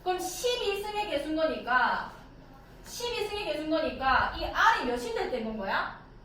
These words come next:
R이 육이 될 때인 거야, 육이 될 때. 그럼 R이 육이 될 때 불러보시면은 십이 씨 육에다가 얘가 육 승 들어가면 마이너스가 그냥 없어지죠. 그럼 X의 몇 승 되는 거야? 십이 승이 되는 건 거네.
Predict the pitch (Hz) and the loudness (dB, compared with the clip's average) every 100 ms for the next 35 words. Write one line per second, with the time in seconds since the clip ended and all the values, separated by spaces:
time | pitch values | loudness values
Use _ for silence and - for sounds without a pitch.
0 | - - - 285 277 359 508 - - - | -20 -16 -4 4 4 2 -4 -6 -14 -18
1 | - - - - - - - - 226 302 | -20 -20 -20 -18 -18 -16 -16 -14 -6 -2
2 | 370 494 - - - 190 196 247 285 - | 4 6 6 2 -2 -4 -6 -6 -6 -6
3 | - - - - - - 349 339 370 415 | -8 -10 -16 -16 -18 -8 -4 4 6 6
4 | 359 359 415 403 392 370 349 359 349 349 | 6 2 2 0 4 6 6 2 4 4
5 | 339 349 311 302 311 392 415 392 392 370 | 4 -2 -2 0 -2 -2 -2 -2 -2 -2
6 | 285 285 349 240 262 262 - - - - | -2 -4 -2 0 2 2 2 0 -6 -12
7 | - 349 359 - 302 - 415 359 359 330 | 0 6 8 6 0 -4 4 8 8 8
8 | 262 226 240 359 359 339 311 254 - 381 | 6 4 4 2 2 0 2 2 2 2
9 | 392 392 480 381 - - 269 - 370 370 | 2 0 2 4 2 0 -4 -4 -4 -4
10 | 247 226 269 277 277 247 233 240 - - | -6 -6 -4 -4 -2 0 2 0 -2 -10
11 | - - - 392 415 - - - 226 240 | -16 -16 -8 -4 -4 -6 -14 -12 -6 -6
12 | 311 349 247 220 226 214 202 | -4 -2 -2 -2 -6 -4 -4